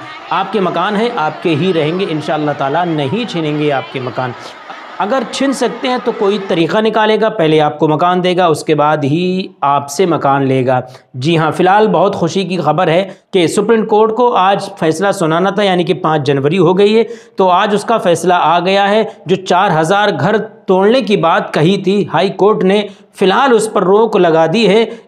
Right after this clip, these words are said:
इंशाअल्लाह वो घर नहीं टूटेंगे और तमाम लोगों की दुआ असर कर गई और ये घर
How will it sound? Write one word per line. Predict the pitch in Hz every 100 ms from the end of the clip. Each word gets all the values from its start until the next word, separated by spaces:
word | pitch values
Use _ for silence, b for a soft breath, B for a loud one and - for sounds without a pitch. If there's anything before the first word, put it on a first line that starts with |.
| -
इंशाअल्लाह | 262 262 196 175 180 190 - - 139
वो | 170 214
घर | 151 202
नहीं | 180 160 254
टूटेंगे | 233 180 160 165 196 202 B B
और | 175 190 -
तमाम | 202 233 262
लोगों | 226 208 202
की | 175 190
दुआ | 180 180 208 - -
असर | 151 - 170
कर | 170 - 165
गई | 139 139 160 208
और | 160 147
ये | 143 175
घर | 151 143 196 202